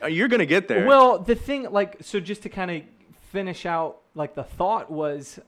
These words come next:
Speaker 2: I, with the way my personality is, I always put limitations on myself as far as, okay, if you're a jokester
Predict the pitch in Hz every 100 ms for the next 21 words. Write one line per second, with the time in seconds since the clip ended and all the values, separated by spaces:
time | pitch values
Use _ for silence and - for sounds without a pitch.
0 | _ _ _ _ 170 190 165 - _ _
1 | 208 185 220 202 208 220 208 190 196 185
2 | 170 156 160 165 151 139 143 - 156 -
3 | 160 165 156 156 - - - 151 156 156
4 | 151 156 147 147 147 139 - 147 135 143
5 | - 143 131 123 - _ - - 135 123
6 | - 147 - 143 156 156 151 147 - _
7 | _ _ _ _ - 123 143 135 - 135
8 | 123